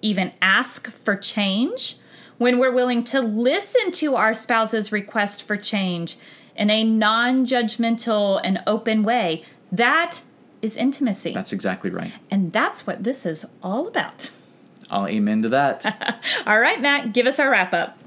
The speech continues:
Speaker 2: Genital grooming and hygiene can be a sensitive topic of conversation because it may trigger feelings of deep shame or rejection. There are many benefits of genital grooming and hygiene,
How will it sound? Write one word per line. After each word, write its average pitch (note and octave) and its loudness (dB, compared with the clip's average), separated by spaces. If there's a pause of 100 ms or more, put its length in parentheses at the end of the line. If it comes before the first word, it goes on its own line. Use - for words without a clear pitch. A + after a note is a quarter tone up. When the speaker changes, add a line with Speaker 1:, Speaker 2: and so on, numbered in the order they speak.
(920)
Speaker 2:
Genital E3+ 2
grooming D3+ 0
and A2+ -2
hygiene A#2+ 0
can A2+ -2
be A2+ 0
a G#2 0
sensitive G#2+ 0
topic G#2 -2
of G#2 -4
conversation G2+ -2
because C3+ -2 (360)
it C#3+ 0
may C#3 2
trigger C#3 0
feelings B2 0
of F#2+ -2
deep A#2+ 0
shame C3 -4 (140)
or G#2+ 2
rejection. G2 -2 (920)
There D3 4
are F3+ 4
many D3 4
benefits G#2 0
of G#2 0
genital G#2+ 2
grooming G2+ 0
and F#2+ -2
hygiene, G2 -2